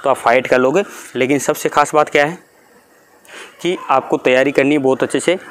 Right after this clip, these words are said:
और मेडिकल की आपको चिंता नहीं करनी है, लेकिन अभी exam की आपको तैयारी करनी है। तो दोस्तों, मैं बताऊं कि कौन कौन से कमांडो बन सकते हैं एसएसजी जीडी के जो जवान हैं। पहला एनएसजी, यानी एनएसजी commando आप सभी को पता है,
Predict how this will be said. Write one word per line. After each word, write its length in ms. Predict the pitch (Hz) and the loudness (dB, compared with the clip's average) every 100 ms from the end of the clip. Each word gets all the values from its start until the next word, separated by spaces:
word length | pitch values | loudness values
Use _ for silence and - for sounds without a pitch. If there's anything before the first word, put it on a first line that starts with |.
| - | -8
और 60 | 127 | -4
मेडिकल 420 | 123 127 139 147 | 0 0 0 -2
की 100 | 143 | 0
आपको 200 | 131 127 | 0 0
चिंता 280 | 131 120 127 | -2 0 0
नहीं 140 | 131 | 0
करनी 160 | 127 139 | 0 0
है, 60 | 147 | 0
लेकिन 160 | 139 | 0
अभी 260 | - 135 139 | -2 0 0
exam 320 | 120 135 131 | 0 0 0
की 80 | 127 | -2
आपको 180 | 113 107 | -2 -2
तैयारी 280 | 127 113 | 0 0
करनी 140 | 110 104 | -2 -6
है। 80 | 104 - - | -8 -12 -10
तो 60 | 143 | -2
दोस्तों, 280 | 151 156 160 | -2 0 0
मैं 160 | 156 | 0
बताऊं 200 | 127 139 | -2 -4
कि 80 | 156 | -4
कौन 220 | - 135 | -4 -4
कौन 180 | 127 156 | -2 -2
से 120 | - | -2
कमांडो 400 | 135 127 127 135 | -2 0 0 0
बन 140 | 131 135 | -2 -2
सकते 260 | 131 - | -6 -8
हैं 80 | 139 | -8
एसएसजी 340 | 127 - 117 113 | -6 -8 -8 -4
जीडी 260 | 113 120 | -2 0
के 80 | 131 | 0
जो 80 | 131 | 0
जवान 280 | 120 120 123 | 0 0 -2
हैं। 80 | 160 - - - 139 | -6 -14 -20 -6 0
पहला 240 | 139 147 - - | 2 0 -4 -8
एनएसजी, 420 | 131 131 139 143 147 - - - - | -2 0 0 -2 -8 -14 -20 -12 -2
यानी 140 | 127 | -2
एनएसजी 420 | 131 131 143 147 147 | 0 0 0 0 0
commando 300 | 139 139 135 | 0 2 2
आप 80 | |
सभी 220 | - 135 139 | 0 -2 -2
को 80 | |
पता 180 | 135 139 | 0 -2
है, 200 | 147 - | -2 -6